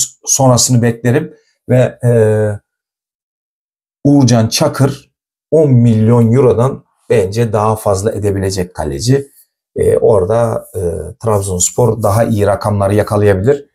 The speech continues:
Burada uçmama adına bir şey söylemiyorum ama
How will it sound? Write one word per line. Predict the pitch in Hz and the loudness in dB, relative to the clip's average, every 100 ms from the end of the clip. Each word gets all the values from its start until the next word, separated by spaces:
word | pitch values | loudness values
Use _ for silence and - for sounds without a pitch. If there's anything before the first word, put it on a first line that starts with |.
| _ _ _ - | _ _ _ -10
Burada | 117 110 113 113 123 113 - - - | -6 -2 0 2 2 0 -2 -18 -6
uçmama | 127 - 120 117 117 | -4 -2 0 2 2
adına | 110 110 | 2 0
bir | 104 | 0
şey | - 104 | 0 0
söylemiyorum | - 113 110 101 104 123 | 2 2 2 0 0 0
ama | 127 117 123 - | 0 0 -2 -6